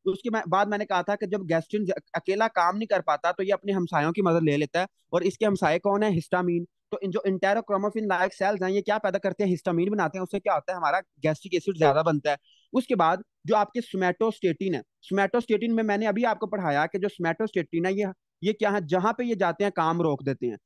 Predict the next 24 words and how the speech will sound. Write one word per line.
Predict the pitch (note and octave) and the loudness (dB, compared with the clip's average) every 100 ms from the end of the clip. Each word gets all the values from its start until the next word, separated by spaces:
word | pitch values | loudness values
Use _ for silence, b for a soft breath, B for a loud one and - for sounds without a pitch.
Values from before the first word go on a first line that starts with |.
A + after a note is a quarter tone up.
| _ - | _ -8
तो | |
somatostatin | - F#3 F#3 A#3 A3+ G#3 G#3 G#3+ | -2 0 2 0 0 0 0 -2
से, | A3 | -2
के | - | -2
साथ | G3+ F#3 G3 | 2 2 2
आपका | F#3+ F3+ F#3+ | 0 0 -2
जो | G3+ | -2
एसिड | E3+ G#3+ G3+ | -4 -4 -4
होगा, | F3 F3 | 0 0
वो | F3+ | 0
कम | F3+ F3+ | 0 0
होगा। | E3 B2+ A2 - _ | 0 -2 -8 -12 _
अगर | D3+ F#3 | -4 -2
somatostatin | A3+ F3 F3 G3+ - G3+ G#3+ | -2 0 0 0 -2 -2 0
ज्यादा | D#3+ D3 G3 | 0 0 0
है, | |
तो | G3 | 0
एसिड | E3+ G3+ F#3 | -4 -4 -2
क्या | G3+ | -2
हो | |
जाएगा? | D#3 D#3+ | 0 -2
कम | F#3 E3+ D#3+ | -2 -4 -2
हो | C#3 | -4
जाएगा। | B2+ B2 | -6 -8